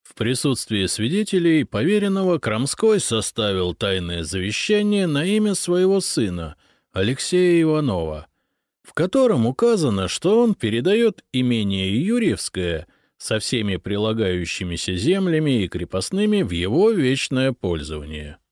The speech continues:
Завещание заверено подписями свидетелей и нотариусом. Данное завещание изъято и находится у меня. Мои люди проверили его,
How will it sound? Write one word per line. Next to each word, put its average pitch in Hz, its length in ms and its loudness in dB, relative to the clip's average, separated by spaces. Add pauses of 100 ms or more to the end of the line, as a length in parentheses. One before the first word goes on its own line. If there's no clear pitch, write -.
Завещание 160 840 2
заверено 101 540 2
подписями 101 560 -4
свидетелей 185 800 0
и 104 260 -2
нотариусом. 92 920 -4 (760)
Данное 147 540 0
завещание 151 920 0
изъято 180 720 0 (400)
и 95 100 -4
находится 147 640 0
у 143 60 0
меня. 92 500 -4 (880)
Мои 151 260 0
люди 226 260 2
проверили 214 640 2
его, 87 400 -2